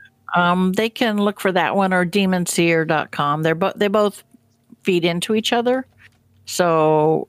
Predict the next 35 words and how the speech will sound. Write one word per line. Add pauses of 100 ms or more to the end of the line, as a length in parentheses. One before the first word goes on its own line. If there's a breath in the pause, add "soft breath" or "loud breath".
one
is
pointing
at
the
other.
So
they're, (120)
you
know,
they're (280)
a (180)
mix
of
the
two
there. (600 loud breath)
And,
uh, (320)
I
s-, (200)
all
my (3000)
books
are
available. (120)
You
can
get
'em
in
ebook
format
or
print.